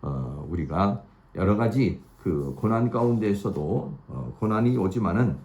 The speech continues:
그러한 가운데서도 우리가 선을, 에, 행함으로 말미암아서 우리의 모든 영혼을 하나님 앞에 맡기는, 어, 그런 삶을, 어, 살 것을 우리에게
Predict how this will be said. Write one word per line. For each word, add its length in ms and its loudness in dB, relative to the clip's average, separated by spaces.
그러한 480 4
가운데서도 920 -2
우리가 240 -6
선을, 580 0
에, 40 -8
행함으로 380 2
말미암아서 680 -4
우리의 260 2
모든 420 2
영혼을 540 2
하나님 340 -2
앞에 640 -8
맡기는, 440 -2
어, 300 -8
그런 260 -4
삶을, 720 -2
어, 320 -10
살 240 -6
것을 440 -4
우리에게 440 -8